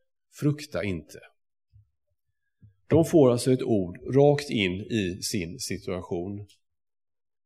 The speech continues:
En mycket stark uppmuntran. Och det, det är sånt som, som vi behöver. Vi behöver uppmuntran och vi behöver profetiska ord som är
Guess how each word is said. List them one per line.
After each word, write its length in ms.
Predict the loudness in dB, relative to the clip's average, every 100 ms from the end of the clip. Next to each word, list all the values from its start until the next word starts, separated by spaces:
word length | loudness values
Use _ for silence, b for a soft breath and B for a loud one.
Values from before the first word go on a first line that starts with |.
| _ _ _ _ _ _ _ _ _
En 120 | 4 6
mycket 300 | 6 2 0
stark 320 | 0 -2 0
uppmuntran. 640 | -2 -2 -10 -6 -6 -6
Och 120 | -2
det, 360 | 0 0 -2 2
det 80 | 4
är 60 |
sånt 380 | 4 2 2 2
som, 400 | 2 2 2 -4 _ _ _
som 220 | 0 2
vi 180 | 4 4
behöver. 640 | 4 4 4 0 -2 -4
Vi 160 | -2 -2
behöver 480 | 2 2 4 2 2
uppmuntran 720 | 0 0 -2 -2 -4 -4 -2
och 80 | 0
vi 120 | 0
behöver 440 | 0 2 0 0
profetiska 760 | -8 -6 -4 -4 -6 -12 -6 -2
ord 280 | -2 -4 -10
som 260 | -10 -4 -4
är 180 | -4